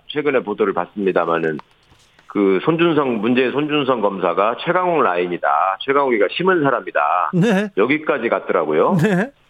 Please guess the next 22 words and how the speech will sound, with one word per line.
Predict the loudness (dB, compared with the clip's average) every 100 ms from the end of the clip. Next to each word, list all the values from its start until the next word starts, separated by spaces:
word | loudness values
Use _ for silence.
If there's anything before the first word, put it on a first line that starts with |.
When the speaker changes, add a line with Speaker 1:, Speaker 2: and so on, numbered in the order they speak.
| -6
Speaker 1:
이거는 | -2 0 0 0 0 0 0
<laughs> | -2
정말 | -2 -2 0
대단하지 | 0 2 2 0
않습니까? | 0 -2 -4 -2 -2
그러니까 | 0 0
Speaker 2:
네. | 2
Speaker 1:
얼만큼 | 2 0 0 0 0 -2 -8 -20 -4
궁하고 | -2 0 2 4 4 2 -2 -16 -20 -20 _
얼만큼 | -2 0 0 0 -2
지금 | 0 0 0
거짓말을 | 0 2 2 2 0
만들어내는 | 0 -2 0 0 2 0 0
데 | 0
있어서도 | 0 0 0 -2
체계가 | -2 0 0 0
없는지 | -2 -2 -2 -2 0 0 0 -6
그거를 | -2 0 2 0
입증해주고 | -2 -2 -2 -2 -2
있는 | -2 0
것 | -2
같습니다. | -2 -10 -8 -6